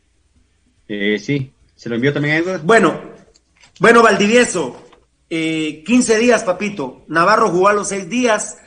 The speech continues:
Speaker 2: Contra Sanarate hacíamos las cuentas contigo. Valdivieso serían once días, eh, Navarro no puede ni jugar contra Sanarate, papá, ni contra Sanarate.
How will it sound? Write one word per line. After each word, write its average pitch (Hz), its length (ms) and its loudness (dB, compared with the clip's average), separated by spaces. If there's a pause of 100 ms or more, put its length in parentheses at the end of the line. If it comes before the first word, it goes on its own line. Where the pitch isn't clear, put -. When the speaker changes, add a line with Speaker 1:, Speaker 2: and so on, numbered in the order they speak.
(240)
Speaker 2:
Contra 170 320 -4
Sanarate 165 500 -2
hacíamos 190 320 -6
las 160 120 -6
cuentas 196 300 -8
contigo. 185 420 -6
Valdivieso 180 420 -2
serían 185 340 -4
once 185 300 -8
días, 214 600 -4 (560)
eh, 170 300 -4
Navarro 190 400 2
no 214 100 2
puede 226 160 4
ni 247 120 2
jugar 226 340 0
contra 202 240 -4
Sanarate, 165 460 -4
papá, 123 400 -20
ni 220 200 -4
contra 220 280 0
Sanarate. 156 480 -4